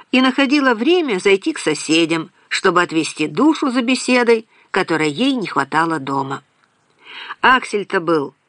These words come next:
не говорун. Она осталась недовольна процессом, разочарована решением суда.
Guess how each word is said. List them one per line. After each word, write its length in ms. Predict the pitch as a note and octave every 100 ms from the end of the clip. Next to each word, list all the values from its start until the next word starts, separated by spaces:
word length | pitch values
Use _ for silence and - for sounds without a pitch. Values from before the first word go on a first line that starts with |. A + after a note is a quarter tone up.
| _
не 220 | D#3 G#3
говорун. 680 | G#3 A#3 B3+ A#3+ G3 A3 D#3+ _ _ _ _ _ _ _ _ _ _ _ _ _ _ _ _ _ -
Она 380 | F3 F#3 F#3+
осталась 520 | F#3 - F#3+ F3+ F3 -
недовольна 720 | F3 E3 D#3 D#3 E3 D3+ C#3+
процессом, 800 | D3+ C3+ - C#3 C3 - C3+ C3+ _ _ _
разочарована 1040 | - G3 A3 A#3+ - C#4+ C#4+ F4 C#4+ B3 G3+
решением 580 | G3+ G3+ G#3+ E3+ D#3+ D3+
суда. 460 | - E3 C#3+ C3+